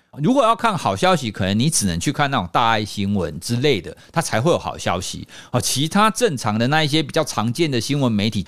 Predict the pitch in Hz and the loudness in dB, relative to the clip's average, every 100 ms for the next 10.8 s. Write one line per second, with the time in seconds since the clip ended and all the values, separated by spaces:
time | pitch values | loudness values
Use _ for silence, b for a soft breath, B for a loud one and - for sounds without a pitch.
0 | B 127 214 165 151 131 123 117 - - | B 0 2 2 0 0 0 0 -2 -6
1 | - 90 90 - - _ _ _ _ _ | -2 -2 -2 -10 -14 _ _ _ _ _
2 | - 254 - 185 240 214 202 180 139 180 | -4 0 2 2 2 0 -2 -4 -2 0
3 | 151 135 165 107 85 82 82 B B - | 0 2 2 2 -2 -8 -12 B B -20
4 | _ 240 294 262 120 120 117 101 - 254 | _ 2 2 2 2 0 -2 -4 -2 0
5 | 247 226 - 113 95 107 110 104 95 104 | 0 -2 -4 -4 0 0 2 0 0 2
6 | 131 143 214 208 190 127 95 123 - 147 | 2 2 0 0 0 0 -2 -4 0 -2
7 | 147 - 90 - - _ b b - 147 | -2 -6 -8 -8 -18 _ b b -2 0
8 | 254 285 277 262 220 - 247 254 - 117 | 2 2 2 2 2 2 0 0 -4 -4
9 | 113 202 170 180 165 208 180 170 143 107 | 0 0 2 0 0 0 0 2 2 2
10 | 113 110 113 131 104 73 139 113 | 0 0 0 -2 -2 -2 -2 -2